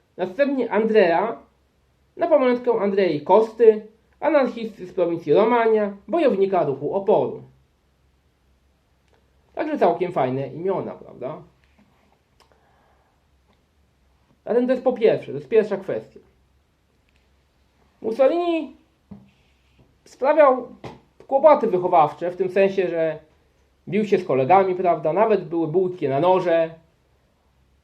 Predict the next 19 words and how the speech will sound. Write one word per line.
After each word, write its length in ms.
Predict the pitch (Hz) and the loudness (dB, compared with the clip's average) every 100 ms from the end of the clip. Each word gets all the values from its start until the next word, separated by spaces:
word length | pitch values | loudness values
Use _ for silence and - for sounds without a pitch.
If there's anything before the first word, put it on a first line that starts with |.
| _ | _
e, 440 | - 147 139 135 - | -12 -8 -6 -4 0
ale 220 | 269 330 | 4 4
również 320 | 302 262 254 | 2 -2 -4
był 360 | 202 214 208 196 - _ 156 | 2 2 2 -4 -16 _ 0
dobrym 520 | 247 214 180 160 147 _ _ _ _ _ _ - | 0 4 0 0 -10 _ _ _ _ _ _ -8
muzykiem, 720 | 147 160 214 208 180 180 180 _ _ _ | -2 0 0 0 -2 -6 -16 _ _ _
grał 160 | 156 160 | 0 2
na 120 | 160 | 0
skrzypcach, 680 | 160 - 220 - 180 156 - _ _ _ 156 | -2 0 0 2 -2 -2 -10 _ _ _ -2
znał 460 | 196 233 190 180 - _ _ | 4 6 4 0 -16 _ _
języki, 800 | 143 190 160 214 208 190 180 180 _ _ _ | 6 6 6 2 0 -4 -8 -10 _ _ _
przynajmniej 300 | - 185 185 | -2 0 0
kilka 280 | 185 180 175 | -4 -2 -2
języków. 560 | 170 160 156 147 156 _ - | -2 -4 -6 -10 -14 _ 0
Dla 100 | 175 | 2
porównania, 480 | 196 190 196 185 170 | 2 2 2 2 0
Adolf 300 | 180 170 - | 0 0 -4
Hitler 380 | 196 175 147 147 _ _ - | -6 -2 -2 -4 _ _ -4
języków 600 | 170 180 180 - 143 | 0 2 0 -4 -10